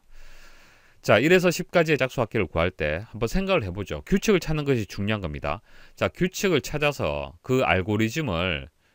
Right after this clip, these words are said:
순서도, 순서도에 맞도록 표현을 하게 되면은 그 다음 소스 코드로 변환하는 것은 크게 어렵지 않습니다. 자, 순서도만 잘 만들어주시면 되는 거예요. 순서도는 시험에 나오진 않습니다. 이해를 돕기 위해서 말씀을 드리는 거고요. 규칙을 찾아봐야 되는 거예요. 컴퓨터에게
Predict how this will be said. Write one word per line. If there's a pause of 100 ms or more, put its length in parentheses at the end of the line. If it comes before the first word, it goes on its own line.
(100)
순서도, (100)
순서도에
맞도록
표현을
하게
되면은 (460)
그
다음
소스
코드로
변환하는
것은
크게
어렵지
않습니다. (320)
자,
순서도만
잘
만들어주시면
되는
거예요. (340)
순서도는
시험에
나오진
않습니다.
이해를
돕기
위해서
말씀을
드리는
거고요. (200)
규칙을
찾아봐야
되는
거예요.
컴퓨터에게